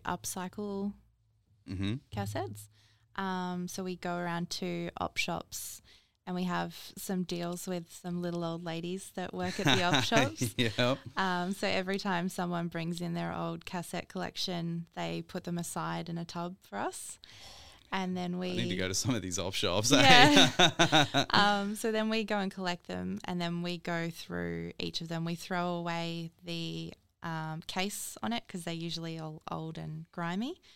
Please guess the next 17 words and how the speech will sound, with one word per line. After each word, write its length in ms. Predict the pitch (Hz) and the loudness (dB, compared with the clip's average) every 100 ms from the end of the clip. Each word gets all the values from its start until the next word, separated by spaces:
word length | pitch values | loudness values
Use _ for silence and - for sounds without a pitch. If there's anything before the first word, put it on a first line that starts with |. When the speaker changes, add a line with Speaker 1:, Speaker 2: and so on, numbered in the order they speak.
| - - - - - - - | -20 -18 -16 -18 -20 -8 -2
Speaker 1:
Um, 240 | 190 175 | 0 2
and 140 | 180 180 | 2 0
then 80 | 175 | 0
we 120 | 175 | -2
assess 600 | 175 - 170 170 - - | -2 -2 -2 -2 -6 -6
each 500 | 180 170 - - - - | -6 -6 0 2 2 0
tape 460 | - - 165 165 - - | -8 -6 -4 -6 -10 -14
to 120 | - | -6
make 260 | 175 160 156 | -4 -4 -4
sure 340 | - 175 160 156 | -4 -4 -4 -6
it's 260 | - - - - _ _ _ _ _ _ | -8 -14 -20 -20 _ _ _ _ _ _
the, 140 | 190 175 - | -4 -4 -6
the 120 | 175 | -10
quality 520 | - 170 160 165 175 | -6 -4 -2 -2 -4
is 180 | 175 165 | -4 -6
okay 500 | - 165 165 165 165 | -4 -4 -4 -6 -6
for 540 | 165 - 165 160 160 | -8 -8 -4 -4 -4